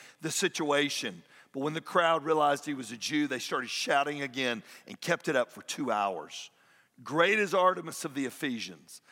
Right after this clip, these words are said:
Great is Artemis of the Ephesians." At last, the mayor was able to quiet them down to speak. "I'm afraid we're in danger of being charged with rioting by the Roman government, since there's no cause for all this commotion.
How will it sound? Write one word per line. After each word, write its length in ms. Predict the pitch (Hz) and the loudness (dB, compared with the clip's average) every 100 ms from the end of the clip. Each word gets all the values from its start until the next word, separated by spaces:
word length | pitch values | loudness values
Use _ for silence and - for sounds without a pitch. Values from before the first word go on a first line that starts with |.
| _ - | _ -18
Great 400 | 127 165 185 240 | -2 4 4 4
is 140 | 220 196 | 2 2
Artemis 480 | 180 160 147 127 147 | 2 2 -2 -8 -8
of 100 | 120 | -6
the 100 | 117 | -6
Ephesians." 760 | - 131 107 90 87 - - - - _ | -4 -6 -6 -10 -16 -20 -20 -20 -20 _
At 140 | 131 | 0
last, 460 | 139 170 160 156 - | 4 4 4 0 -4
the 60 | 135 | -2
mayor 340 | 143 151 131 | 0 0 -2
was 180 | 110 120 | -2 -2
able 220 | 135 117 | -2 -4
to 80 | 104 | -10
quiet 420 | - 139 135 139 | 0 2 2 0
them 160 | 139 123 | -6 -2
down 300 | 123 110 92 | -2 -2 -6
to 80 | |
speak. 560 | - - 131 104 - _ _ _ _ _ _ | -12 -6 -4 -4 -8 _ _ _ _ _ _
"I'm 200 | 127 151 | 0 2
afraid 500 | 170 - 175 170 165 | 0 2 4 4 2
we're 180 | 160 160 | -2 -2
in 120 | 139 | 0
danger 560 | 147 151 143 110 87 - _ _ - | 0 0 -2 -6 -10 -14 _ _ -12
of 160 | 107 | -4
being 280 | 156 160 160 | 0 0 0
charged 400 | 147 165 151 147 | 0 2 2 0
with 140 | 139 123 | -6 -2
rioting 540 | 131 139 139 147 147 | 2 4 4 2 -2
by 120 | 233 | -4
the 120 | 202 | -4
Roman 320 | 120 135 143 131 | -2 -2 -4 -2
government, 480 | 117 101 98 107 - - - - | -4 -4 -8 -10 -12 -20 -20 -8
since 260 | 160 127 | -8 -4
there's 260 | 147 120 135 | -4 -4 0
no 200 | 143 156 | 0 0
cause 440 | - 165 135 123 | 2 4 4 2
for 140 | - 131 | 0 0
all 160 | 123 | 0
this 160 | 123 - | -2 -8
commotion. 600 | - 135 120 - 101 | -2 0 0 -2 -10